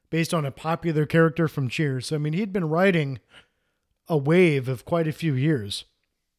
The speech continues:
and they were trying to capitalize on that with this comedy.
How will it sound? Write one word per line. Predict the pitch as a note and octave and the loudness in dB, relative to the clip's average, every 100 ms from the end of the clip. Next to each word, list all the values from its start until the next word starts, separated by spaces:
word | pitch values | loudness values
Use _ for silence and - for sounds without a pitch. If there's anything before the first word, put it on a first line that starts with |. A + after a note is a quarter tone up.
| - | -10
and | D3+ C#3+ | -4 0
they | |
were | C#3 | 0
trying | - E3+ | 2 0
to | C3 | 0
capitalize | - E3 E3+ D3+ C3+ B2+ B2+ | -4 -4 -2 -4 -4 -6 -6
on | A#2+ | -4
that | A#2 A#2+ B2 _ _ _ _ _ | -4 -4 -8 _ _ _ _ _
with | C#3+ - | -4 0
this | C3 - | -2 -2
comedy. | D3+ E3+ D#3+ B2 | -2 0 0 -4